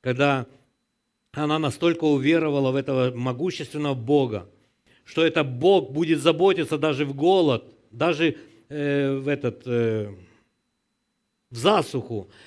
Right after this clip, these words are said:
Он будет заботиться, он будет благословлять. Что даже когда сын её умер, он был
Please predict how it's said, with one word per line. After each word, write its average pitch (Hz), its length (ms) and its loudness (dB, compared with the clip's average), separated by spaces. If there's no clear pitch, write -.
Он 165 180 -2
будет 175 280 0
заботиться, 175 600 2
он 170 120 0
будет 185 240 0
благословлять. 165 840 0
Что - 200 -2
даже 190 300 2
когда 190 280 2
сын 220 340 2
её 175 180 4
умер, 147 420 2
он 139 280 -4
был 117 280 -2